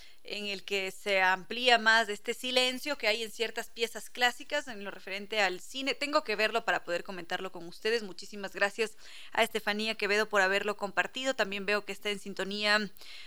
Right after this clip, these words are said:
nuestra queridísima amiga Eli, también George.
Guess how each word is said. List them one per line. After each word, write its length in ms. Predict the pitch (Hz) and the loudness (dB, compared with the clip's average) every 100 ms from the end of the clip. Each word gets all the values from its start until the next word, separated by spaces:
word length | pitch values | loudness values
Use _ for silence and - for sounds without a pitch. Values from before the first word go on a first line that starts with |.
| - | -8
nuestra 240 | 233 226 | -2 0
queridísima 600 | 214 214 208 208 - 214 | 0 -4 -6 -10 -10 -8
amiga 420 | 196 202 202 202 202 | -6 -6 0 2 6
Eli, 400 | 247 254 247 254 | 4 2 -4 -2
también 800 | 202 190 196 214 214 214 196 165 | -2 -2 -4 -6 -4 -6 -8 -6
George. 480 | 277 269 269 - | 0 4 4 0